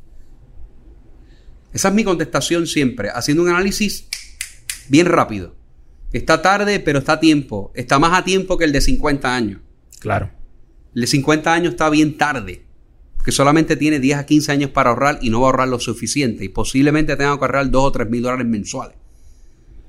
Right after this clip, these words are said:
Speaker 1: para tratar de lograr lo que el de treinta, lo del cua-, lo que el, lo que el de cuarenta años puede hacer en veinticinco años. ¿Me entiendes? Hay un efecto bien significativo entre el tiempo y el dinero.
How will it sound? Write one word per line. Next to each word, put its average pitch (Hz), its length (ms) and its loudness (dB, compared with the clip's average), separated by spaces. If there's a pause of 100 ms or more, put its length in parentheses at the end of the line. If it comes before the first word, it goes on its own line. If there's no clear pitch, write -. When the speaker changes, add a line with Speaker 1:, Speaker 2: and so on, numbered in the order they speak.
(200)
Speaker 1:
para 120 540 0
tratar 147 560 2
de 180 140 0
lograr 135 720 0 (240)
lo 123 300 2
que 131 100 -2
el 123 140 -2
de 123 80 0
treinta, 120 500 -2
lo 131 220 2
del 123 160 -2
cua-, 135 180 -2
lo 127 160 0
que 127 120 -2
el, 123 180 -4
lo 131 160 0
que 131 80 -2
el 123 100 0
de 123 140 -2
cuarenta 143 580 0
años 135 400 2
puede 127 220 0
hacer 127 180 -2
en 127 120 2
veinticinco 113 600 -4
años. - 280 -6 (1300)
¿Me 135 80 -2
entiendes? 131 500 2
Hay 143 140 2
un 180 80 2
efecto 151 840 -2
bien 135 220 0
significativo 160 840 -2
entre 117 300 -4
el 107 140 -8
tiempo 117 360 -6
y 151 80 -2
el 147 100 -4
dinero. 117 400 -4